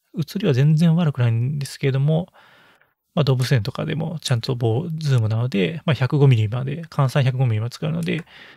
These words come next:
全然撮れるんですけども、まあ、ちょっとこの、なんていうんですかね、自分の好みには合わなかったっていう感じですね。なので、えー、ちょっと残念ながらすぐに手放しちゃいました。まあ、この辺とか結構好きな写真だったりするんですけれども、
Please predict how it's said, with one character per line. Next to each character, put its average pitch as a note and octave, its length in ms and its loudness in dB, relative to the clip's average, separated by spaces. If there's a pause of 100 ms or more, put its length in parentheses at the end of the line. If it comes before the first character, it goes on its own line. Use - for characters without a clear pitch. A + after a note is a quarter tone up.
(140)
全 D#3 240 2
然 E3 160 0
撮 - 120 -4
れ F3 100 0
る D3 100 4
ん A#2 40 2
で G#2+ 80 -2
す - 100 -12
け B2+ 140 -4
ど B2 80 0
も、 D3+ 280 2 (1000)
ま A#3+ 80 0
あ、 - 20 -4
ち - 140 -2
ょ - 20 -2
っ - 100 -2
と D3 100 -6
こ - 200 -2
の、 B2+ 140 2
な C3 80 2
ん C3 80 -2
て - 80 0
い - 20 -2
う - 20 -2
ん - 20 -6
で F#2+ 60 -12
す - 80 -18
か - 80 -6
ね、 D3+ 220 -4
自 C3+ 140 -2
分 F#3 200 4
の F#3+ 260 0
好 A#3 200 -2
み F3+ 140 4
に F3+ 120 4
は G#3 140 0
合 C#3+ 40 4
わ C3 100 4
な A#2+ 100 2
か - 100 -10
っ - 140 -18
た G3 80 -14
っ - 40 -12
て - 220 -20
い F#3+ 60 -12
う F#3 60 -14
感 G#2+ 240 -8
じ A2+ 100 -10
で B2 80 -6
す - 160 -10
ね。 F3 420 -8
な D#3 120 2
の C3 120 0
で、 B2 220 -4 (880)
え A#2 200 -2
ー、 A2+ 40 -6
ち - 100 -12
ょ - 40 -18
っ - 40 -20
と F3+ 120 -6
残 B2 240 0
念 A#2+ 180 0
な B2 120 0
が C3+ 100 -2
ら E3 280 -2 (140)
す - 220 -8
ぐ A#2 120 -2
に G#2+ 60 -4
手 - 100 -10
放 A#2 100 -2 (120)
し - 60 -8
ち - 100 -10
ゃ - 40 -6
い F3 60 -8
ま F3 140 -6
し - 140 -12
た。 - 360 -14
ま F#3+ 80 -2
あ、 - 20 -10
こ G3+ 100 -4
の G#3+ 60 2
辺 B3+ 160 -2
と C#3+ 100 0
か C3+ 340 -6 (260)
結 - 160 -8
構 C3+ 80 -6
好 B2 40 -8
き - 220 -10
な D3+ 100 -8
写 C3 120 -8
真 A#2 140 -2
だ A2 60 -2
っ - 20 -10
た - 120 -10
り E3 60 -6
す D3 140 -6
る C3+ 60 0
ん A#2+ 60 -2
で A#2 80 -2
す - 120 -14
け D#3 100 -8
れ D#3 80 -4
ど E3+ 100 -10
も、 B2 280 -8